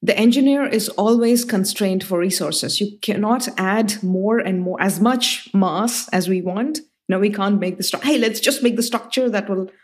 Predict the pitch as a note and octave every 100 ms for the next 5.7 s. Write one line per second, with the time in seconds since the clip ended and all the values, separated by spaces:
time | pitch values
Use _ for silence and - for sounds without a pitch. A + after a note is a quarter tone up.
0 | _ B3+ A3 A#3+ A#3 G#3 F#3 - - -
1 | F#3 F#3 F3+ E3 E3 F3 - G3 - F3+
2 | G3+ G#3 G#3 G3+ - G#3+ G3+ F#3+ - -
3 | G3 A3+ A#3 C4 - G#3 G#3 G3+ E3+ F3
4 | F#3 F#3 G#3 C4+ - - _ _ G#3+ G#3
5 | G3+ F#3 F#3 F#3 F3+ F#3